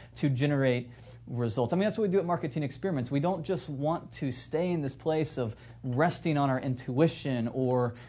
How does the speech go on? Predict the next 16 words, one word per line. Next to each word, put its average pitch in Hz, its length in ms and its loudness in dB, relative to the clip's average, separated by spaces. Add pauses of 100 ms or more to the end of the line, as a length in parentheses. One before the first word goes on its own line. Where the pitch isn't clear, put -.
(140)
drawing 165 420 8
upon, 147 460 2
upon 139 320 2
some, 139 400 2 (280)
uh, 113 440 2 (840)
outside 156 540 2
subject 151 400 0
matter 139 220 2
expert - 500 -2
telling 165 340 4
us 135 200 2
what 143 120 2
brands 131 360 2
should 117 180 -4
be 117 140 0
like. 127 300 2